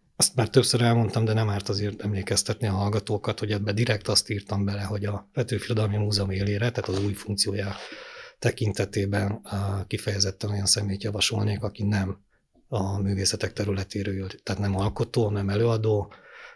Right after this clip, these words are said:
nincs semmilyen érdekcsoportnak a, nem, sem-, semmilyen érdekcsoportnak nem a tagja, tehát hogy én egy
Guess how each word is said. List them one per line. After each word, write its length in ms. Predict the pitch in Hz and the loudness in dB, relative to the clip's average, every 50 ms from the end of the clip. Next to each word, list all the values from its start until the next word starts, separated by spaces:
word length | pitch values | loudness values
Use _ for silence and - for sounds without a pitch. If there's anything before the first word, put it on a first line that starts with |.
| _ _ | _ _
nincs 240 | - 120 107 101 - | 4 4 6 6 6
semmilyen 480 | - 113 104 104 104 104 101 101 104 | 6 6 4 4 2 2 2 2 2
érdekcsoportnak 800 | 101 98 101 98 95 - - - 101 - - 98 98 107 101 98 - | 2 0 2 0 0 0 0 -2 0 -2 -2 -4 -4 -4 -4 -4 -4
a, 340 | 110 101 101 107 104 - _ _ _ _ - - - - - - - - - - | -4 -2 -2 -4 -4 -6 _ _ _ _ -20 -20 -16 -14 -12 -10 -4 -2 0 2
nem, 200 | 127 123 113 104 | 4 4 4 4
sem-, 300 | - - 123 117 120 123 | 4 4 4 4 4 4
semmilyen 320 | - - 120 113 104 107 | 4 4 4 4 4 2
érdekcsoportnak 680 | 107 104 104 104 - - 113 - 120 101 101 101 101 | 2 0 0 -2 -4 -4 -2 -2 -2 0 0 -2 0
nem 160 | - 107 107 101 | 0 2 2 0
a 100 | 92 - | 0 0
tagja, 360 | - 107 104 113 123 127 120 | -2 0 0 2 0 0 0
tehát 220 | 113 - 104 - | -2 -2 -4 -4
hogy 120 | - 107 101 | -4 -4 -4
én 320 | 101 104 101 98 101 98 | -2 -2 0 0 2 0
egy 260 | 98 98 95 - - | 0 -2 -4 -8 -14